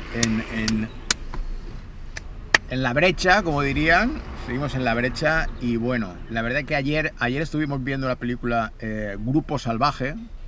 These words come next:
de Sam Peckinpah, uno de mis directores favoritos. Y luego, eh, me puse el coloquio que hizo, eh, José Luis García de cuando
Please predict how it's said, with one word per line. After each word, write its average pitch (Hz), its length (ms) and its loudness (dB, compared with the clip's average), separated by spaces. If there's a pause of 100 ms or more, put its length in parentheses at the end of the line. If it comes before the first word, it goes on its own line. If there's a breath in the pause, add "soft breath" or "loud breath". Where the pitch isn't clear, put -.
(180)
de 110 160 -4
Sam 131 300 0
Peckinpah, 131 600 -2
uno 117 180 -2
de 120 80 -2
mis 113 220 0
directores 113 520 -2
favoritos. 113 720 -4 (680 loud breath)
Y 117 100 -2
luego, 160 600 2
eh, 131 200 4
me 123 160 0
puse 160 260 0
el 170 100 4
coloquio 151 680 2 (120)
que 123 100 0
hizo, 135 560 0
eh, 107 240 -2 (220)
José 117 200 -4
Luis 127 220 0
García 135 500 0 (140)
de 117 140 -4
cuando 110 500 0